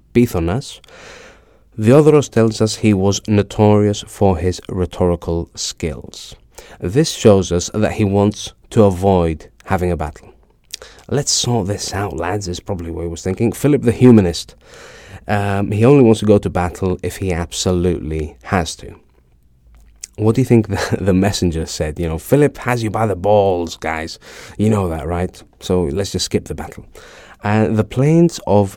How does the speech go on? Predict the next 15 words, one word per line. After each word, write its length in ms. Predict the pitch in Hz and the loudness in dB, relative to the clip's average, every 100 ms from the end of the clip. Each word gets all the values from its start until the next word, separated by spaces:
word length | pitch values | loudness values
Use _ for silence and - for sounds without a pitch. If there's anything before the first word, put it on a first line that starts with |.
| - | -16
Cheronia 840 | - - 95 98 107 104 107 107 - - | -8 0 2 4 4 4 2 2 -2 -4
are 400 | 92 92 92 92 - | 0 2 0 -4 -4
massive. 800 | 90 92 98 - - - - - _ - - - - | 0 2 2 -2 -12 -14 -20 -20 _ -20 -20 -18 -2
The 140 | 104 | 2
location 600 | 104 95 135 135 - 101 | 4 2 2 0 2 0
cho-, 380 | - 110 104 101 - | 2 4 4 4 2
chosen 400 | 107 107 92 87 | 6 6 4 2
by 220 | 95 87 | 0 0
Athens 460 | - 95 - 87 85 | -2 -4 -2 -4 -4
and 240 | - 78 | -8 -8
Thebes 360 | - 110 110 - | 0 2 2 0
is 220 | 95 90 - | -6 -8 -10
three 320 | - 113 123 | -4 2 2
kilometers 560 | - 107 95 87 78 78 | 4 6 6 2 -4 2
wide, 400 | 104 110 113 | 4 4 2